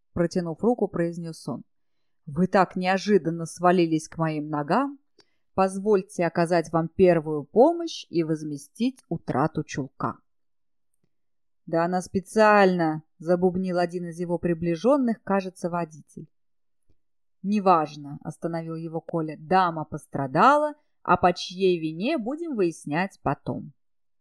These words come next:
«Кажется, я действительно виновата», — невинно хлопая глазами, ответила я. Голова что-то закружилась, вот меня и качнуло. Его симпатия необходима была мне на короткий отрезок времени,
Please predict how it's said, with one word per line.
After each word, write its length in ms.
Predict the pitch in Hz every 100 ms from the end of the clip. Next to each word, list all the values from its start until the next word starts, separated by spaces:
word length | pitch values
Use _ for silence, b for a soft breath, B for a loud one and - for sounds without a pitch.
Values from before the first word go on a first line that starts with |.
| _ _ _ _ _ _ _ _ _ _ _ _ -
«Кажется, 440 | 233 240 240 240
я 180 | 226 233
действительно 600 | 233 226 285 269 233 208
виновата», — 800 | 190 202 220 220 190 - 165 165 _ -
невинно 460 | 170 180 185 165
хлопая 440 | 160 185 170 175 160
глазами, 520 | 165 165 202 285 226
ответила 520 | 175 - 180 - 175
я. 320 | 175 156 147 - _ _ _ _
Голова 440 | 180 202 247 285 311
что-то 320 | - 269 247
закружилась, 800 | 226 226 247 233 220 196 196 - 208
вот 160 | 320
меня 240 | 240 226 262
и 40 |
качнуло. 840 | 262 226 - - 180 175 165 170 175 _ _ _ _ _ _ _ _ _ _
Его 320 | 160 196 254
симпатия 640 | 269 - 247 269 320 311 254
необходима 720 | 233 247 - 254 247 294 285
была 320 | 247 262 262
мне 180 | 247 254
на 100 | 240
короткий 500 | 247 254 254 - 233
отрезок 480 | 233 226 233 233 220
времени, 560 | 233 202 165 151 147